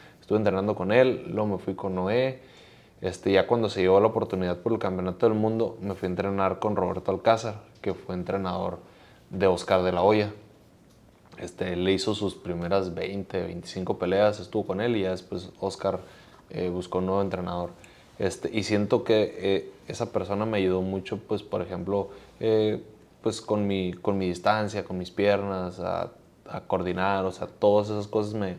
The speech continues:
me ayudó bastante técnicamente, ¿no? Después de ahí, este, me vine con Eric, y Eric Morales es, es, es un peleador muy técnico, la verdad, uno de los mejores de México. Este, técnicamente, la verdad,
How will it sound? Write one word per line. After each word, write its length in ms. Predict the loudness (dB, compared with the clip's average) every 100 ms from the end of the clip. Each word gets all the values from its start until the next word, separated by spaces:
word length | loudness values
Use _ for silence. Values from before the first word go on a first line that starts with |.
| -6
me 120 | 0
ayudó 200 | 2 2
bastante 380 | 0 0 -6 -4 0
técnicamente, 720 | 0 0 -2 -4 -4 -8 -8
¿no? 160 | -8 -10 -20 -20 -20 -10 -6
Después 320 | -2 0 6
de 80 | 8
ahí, 380 | 10 8 4 0
este, 340 | -6 -4 -4
me 340 | -2 0 2 2
vine 200 | 2 2
con 180 | 6
Eric, 380 | 8 8 6 0 -8
y 120 | -4
Eric 200 | -2 -2
Morales 400 | 0 0 2 0
es, 240 | -2 -6 -8
es, 180 | -12 -8
es 200 | -6 -4
un 80 | -2
peleador 300 | 0 2 2
muy 160 | 0 -2
técnico, 440 | 0 0 0 -2
la 120 | 0 0
verdad, 280 | 2 0 -2 -10 -20 -18 -2
uno 240 | 6 8
de 40 | 8
los 120 | 6
mejores 320 | 2 2 4
de 80 | 4
México. 640 | 4 2 0 0 0 0 -6 -20 -18 -4
Este, 720 | -2 -2 0 2 2 0 -4 -10 -4
técnicamente, 720 | 0 0 0 -2 -2 -2 2
la 100 | 4
verdad, 320 | 4 2 0